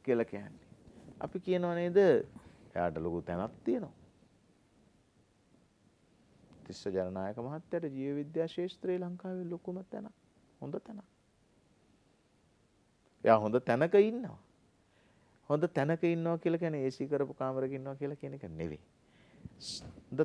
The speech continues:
තැනක් කියන්නේ පූර්ණ බලතල සහිත තමන්ට ඕන හැටියට කටයුතු කරන්න පුළුවන් විධිමත් භාවය සහ අධිකාරී බලය තියෙනවා කියන එකයි.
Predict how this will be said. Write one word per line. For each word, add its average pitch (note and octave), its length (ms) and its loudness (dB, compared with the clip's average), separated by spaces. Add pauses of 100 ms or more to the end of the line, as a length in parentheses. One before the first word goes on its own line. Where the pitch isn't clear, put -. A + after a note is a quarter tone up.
තැනක් D3+ 380 2
කියන්නේ A3+ 500 0
පූර්ණ F3+ 560 -2
බලතල A#2 560 0
සහිත F#3+ 460 0 (580)
තමන්ට B2 480 0
ඕන A2+ 320 6
හැටියට D3 380 4
කටයුතු G#2+ 400 -2
කරන්න C#3+ 320 0
පුළුවන් F#3+ 400 0 (420)
විධිමත් D#3 560 4
භාවය C3 400 6
සහ - 140 -6 (260)
අධිකාරී D#3+ 680 4
බලය E2 300 2
තියෙනවා - 340 -8
කියන - 120 -16
එකයි. - 220 -18